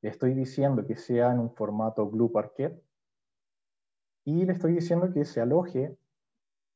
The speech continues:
en la base de datos, en la State Demo. Esta base de datos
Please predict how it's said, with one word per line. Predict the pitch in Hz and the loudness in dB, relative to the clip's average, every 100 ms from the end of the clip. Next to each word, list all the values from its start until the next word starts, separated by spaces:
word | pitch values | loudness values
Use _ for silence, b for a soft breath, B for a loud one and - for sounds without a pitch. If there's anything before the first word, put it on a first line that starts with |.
| _ | _
en | 113 113 110 | -6 -4 -2
la | 101 | -2
base | 104 113 - 123 | 0 0 0 2
de | 123 | 4
datos, | 139 135 175 175 - _ _ _ _ _ _ _ _ _ _ _ - | 4 2 -2 -4 -16 _ _ _ _ _ _ _ _ _ _ _ -10
en | 107 101 104 | -8 -8 -6
la | 101 95 92 92 | -4 -4 -4 -8
State | - 117 117 - | -4 -4 -2 -4
Demo. | 131 165 147 160 | 0 0 0 -4
Esta | 139 - 139 | -6 -2 2
base | 139 - | 2 2
de | 139 | 0
datos | 139 151 | 2 0